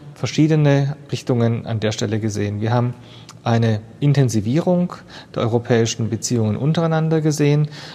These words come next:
Wir haben aber auch mit dem Politikschwenk in den U S A die Grundlage für einen schwächeren Dollar gelegt bekommen. Beides hat dann dazu geführt, dass der Euro gegenüber dem U-S-Dollar deutlich aufgewehrt hat, aufgewertet hat.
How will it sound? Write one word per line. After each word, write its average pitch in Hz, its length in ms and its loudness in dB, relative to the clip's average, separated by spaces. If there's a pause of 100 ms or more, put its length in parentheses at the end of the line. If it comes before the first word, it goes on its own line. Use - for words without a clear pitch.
(140)
Wir 120 100 4
haben 131 100 2
aber 131 440 2
auch 127 300 -2
mit 131 140 0
dem 117 120 -2
Politikschwenk 135 760 -2
in 117 120 -4
den - 80 -6
U 110 120 0
S 113 160 -2
A 127 380 0 (720)
die 117 60 -2
Grundlage 131 560 2
für 135 140 0
einen 117 180 0
schwächeren 120 500 0
Dollar 110 400 2
gelegt 113 400 0
bekommen. 104 480 -10 (560)
Beides 147 500 2
hat 143 140 0
dann 127 100 2
dazu 113 340 0
geführt, 156 640 -2 (240)
dass 120 200 0
der 131 120 0
Euro 131 460 2 (200)
gegenüber 117 380 0
dem 135 140 4
U-S-Dollar 120 580 0 (220)
deutlich 104 600 0
aufgewehrt 95 560 -6
hat, - 180 -8 (260)
aufgewertet 104 580 0
hat. - 200 -12